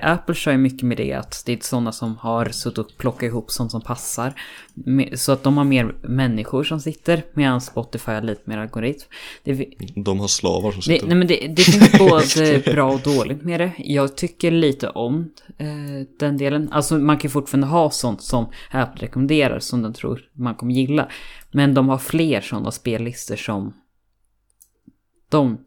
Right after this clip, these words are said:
Speaker 1: gör. Och jag tycker typ om till exempel den spellistan väldigt mycket. Jag gillar inte, det är typ den enda spellistan jag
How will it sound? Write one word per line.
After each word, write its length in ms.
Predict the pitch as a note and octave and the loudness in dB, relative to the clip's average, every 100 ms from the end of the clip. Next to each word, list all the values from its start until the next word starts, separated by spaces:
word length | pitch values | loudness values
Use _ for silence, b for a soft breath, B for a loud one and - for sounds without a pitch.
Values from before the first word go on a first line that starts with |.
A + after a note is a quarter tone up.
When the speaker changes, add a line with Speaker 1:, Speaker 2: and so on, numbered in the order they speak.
| - | -8
Speaker 1:
gör. 260 | A#2 F#2+ - _ _ _ _ _ _ _ _ b b b b b | -6 -6 -10 _ _ _ _ _ _ _ _ b b b b b
Och 80 | - | -2
jag 160 | C3 - | 0 0
tycker 260 | D#3 D3+ | -6 -4
typ 260 | D3 C#3 - | -2 -2 -2
om 340 | A#2 B2 E3 D#3+ - | -2 0 -2 -4 -8
till 120 | - C#3+ | -4 -4
exempel 360 | C#3+ C#3 C3 | -2 -2 -2
den 160 | C3 B2+ | -2 -2
spellistan 540 | - C3 A#2+ - B2 | -2 -4 -4 -6 -6
väldigt 220 | A#2 G#2+ | -6 -8
mycket. 400 | B2 - - C#3 C#3+ B B B - | -12 -12 -8 -8 -8 B B B 0
Jag 260 | C#3 C#3 | 4 4
gillar 440 | A2+ C3+ D3+ A#2 A2 | 2 0 2 2 2
inte, 260 | C#3 C3 | 0 -2
det 120 | C3 | 0
är 60 | C3+ | 0
typ 260 | C3+ C#3+ C3 | 2 -2 0
den 140 | A#2 | -2
enda 220 | A#2+ A#2 | 0 0
spellistan 540 | B2+ D#3 C3+ C3+ - | 0 2 0 0 -2
jag 80 | C3+ | 0